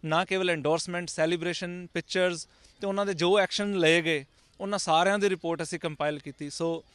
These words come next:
ਛੇ ਸਾਲਾਂ 'ਚ ਦੋ ਸੌ ਤੋਂ ਪੈਂਤੀ ਸੌ ਤੱਕ ਦਾ ਅਸੀਂ ਸਫ਼ਰ ਤੈਅ ਕੀਤਾ,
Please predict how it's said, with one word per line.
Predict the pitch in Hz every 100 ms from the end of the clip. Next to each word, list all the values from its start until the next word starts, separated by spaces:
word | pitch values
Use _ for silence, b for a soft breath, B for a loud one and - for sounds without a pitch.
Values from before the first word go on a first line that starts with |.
| b b -
ਛੇ | 180 185
ਸਾਲਾਂ | - 180 175 180
'ਚ |
ਦੋ | 165 147 170
ਸੌ | 202 202
ਤੋਂ | 196
ਪੈਂਤੀ | 180 170 170 190
ਸੌ | 180
ਤੱਕ | 165 160 -
ਦਾ | 165 156
ਅਸੀਂ | 147 156
ਸਫ਼ਰ | - 147 147
ਤੈਅ | 151 151
ਕੀਤਾ, | - 131 139